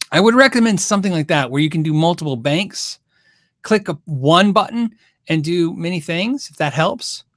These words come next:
Um, but as forth as a device where you could use your hands over your feet for that kind of stuff, um, the only thing you do is rack mount gear where you can reach over and touch it and turn it and stuff. Something like that might wo-, work as well.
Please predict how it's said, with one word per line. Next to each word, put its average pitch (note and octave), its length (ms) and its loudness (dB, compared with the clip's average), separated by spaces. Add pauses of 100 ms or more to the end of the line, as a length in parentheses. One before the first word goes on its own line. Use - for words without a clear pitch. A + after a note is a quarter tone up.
(360)
Um, D#3+ 300 4
but E3 140 -2
as F3 220 -2
forth G3+ 400 0
as F3+ 160 -2
a D3+ 40 0
device D#3 520 0
where E3+ 100 2
you D#3+ 120 2
could C#3+ 200 -6
use D#3 260 0
your B2+ 100 -4
hands G#3+ 640 2
over E3 220 0
your C#3+ 160 0
feet G3 360 -2
for - 200 -4
that G3 200 0
kind G3 160 0
of F#3+ 80 0
stuff, F#3+ 360 -2 (580)
um, E3 320 4 (360)
the E3 80 2
only G#3+ 120 6
thing A3 140 4
you G3 100 2
do G#3+ 100 2
is D#3+ 100 4
rack F3+ 300 4
mount C#3+ 180 2
gear C#3 140 2
where C3+ 80 2
you C3 60 -2
can B2+ 140 -2
reach D3+ 240 0
over C3+ 260 2
and A#2 140 -6
touch E3+ 260 -4
it G#3 160 -4
and B2 80 -12
turn E3 240 0
it G3 40 -2
and F#3+ 100 -8
stuff. G#3+ 400 -6
Something D3+ 320 2
like B2 140 -2
that D#3 180 0
might D#3 180 -2
wo-, F3 220 -8
work D3+ 220 0
as B2 120 -2
well. C#3+ 240 0